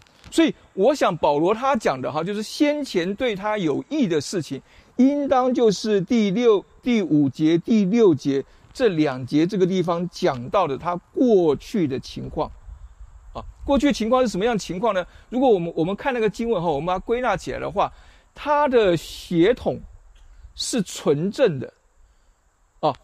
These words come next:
他的血统或者说他的遗传是纯正的。套句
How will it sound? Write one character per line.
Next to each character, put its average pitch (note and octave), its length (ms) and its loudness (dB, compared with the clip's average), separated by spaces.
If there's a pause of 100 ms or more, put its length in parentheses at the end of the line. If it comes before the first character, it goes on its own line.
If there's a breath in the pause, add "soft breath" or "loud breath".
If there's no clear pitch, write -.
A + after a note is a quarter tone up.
(120)
他 C#4+ 140 0
的 C#4 80 2
血 G3 340 2
统 F#3 220 -2
或 A3 80 0
者 A#3 100 -4
说 A#3+ 160 -2
他 B3 120 0
的 B3+ 100 0
遗 F#3 300 0
传 E3+ 320 -6
是 G3 200 -8
纯 D3+ 380 -6
正 F#3 220 0
的。 A#2+ 120 -8 (380 soft breath)
套 C#4 180 2
句 G#3 540 2